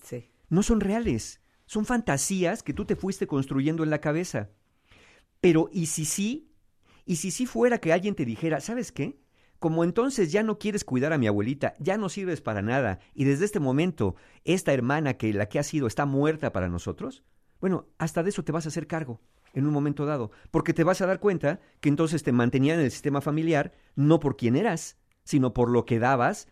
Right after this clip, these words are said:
Speaker 2: para que los demás se mantuvieran tranquilos. Entonces, por más que se haga realidad la peor de tus fantasías, te vas a poder hacer cargo de eso también. Esta es la razón por la que muchas personas mantienen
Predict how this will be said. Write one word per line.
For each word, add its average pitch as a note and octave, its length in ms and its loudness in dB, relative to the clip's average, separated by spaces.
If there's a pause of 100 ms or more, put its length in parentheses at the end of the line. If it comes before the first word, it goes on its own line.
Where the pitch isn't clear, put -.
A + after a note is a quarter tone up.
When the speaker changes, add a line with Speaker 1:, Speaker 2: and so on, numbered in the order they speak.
Speaker 2:
para A2+ 200 -2
que B2+ 100 -2
los A2 140 0
demás A#2 240 0
se C#3 80 -4
mantuvieran A2 440 0
tranquilos. B2 540 -6 (360)
Entonces, G3 400 0 (280)
por D#3+ 200 4
más A3 280 -2
que - 80 -2
se F#3 140 -2
haga G3 120 0
realidad C#3 400 0
la C3+ 200 0
peor D3+ 180 0
de D#3 60 -6
tus A2 180 -8
fantasías, F#2 800 -4 (880)
te F3 100 4
vas D#3 220 2
a E3 60 -2
poder A#2+ 360 -2
hacer B2+ 300 -4
cargo G#2+ 340 0
de F#2 160 -2
eso - 180 -4
también. D2+ 440 -6 (480)
Esta F#3 220 -2
es F#3+ 60 -2
la F3+ 100 -4
razón C3 520 -4 (160)
por A2+ 140 -2
la G#2+ 100 0
que A#2 120 -2
muchas C#3 360 0
personas A2+ 560 -4 (160)
mantienen A2 960 -2